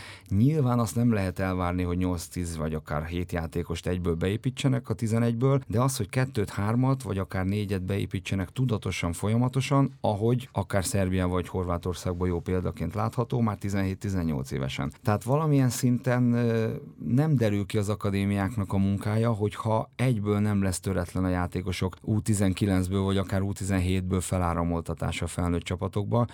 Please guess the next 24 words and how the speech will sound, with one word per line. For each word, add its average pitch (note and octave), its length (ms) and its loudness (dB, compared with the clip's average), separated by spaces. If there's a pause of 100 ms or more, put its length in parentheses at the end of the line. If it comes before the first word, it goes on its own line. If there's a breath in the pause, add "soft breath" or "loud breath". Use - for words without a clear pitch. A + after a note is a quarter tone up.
(100)
mert A2 140 0
mondjuk A2 220 2
adott F#2+ 260 -2
esetben F#2 320 -2
azt - 120 -6
látják, F#2+ 440 -2
hogy - 240 -4
fellép F2 440 -2
az, F2 180 -6
a E2+ 320 -2
saját D#2+ 400 -4
klubjuk G2+ 420 -2 (240 loud breath)
nyolc-tíz F#2 440 0
idegen E2 300 -2
légióssal. - 640 -4 (260 loud breath)
Ez A2 260 2
nagyon-nagyon E2+ 580 2
nem D#2 140 0
segít D#2+ 360 -6
a E2+ 40 -2
magyar D#2+ 220 -2
utánpótlásnak, G#2+ 920 -2 (300 loud breath)
és, - 420 -2
ö, F#2+ 340 0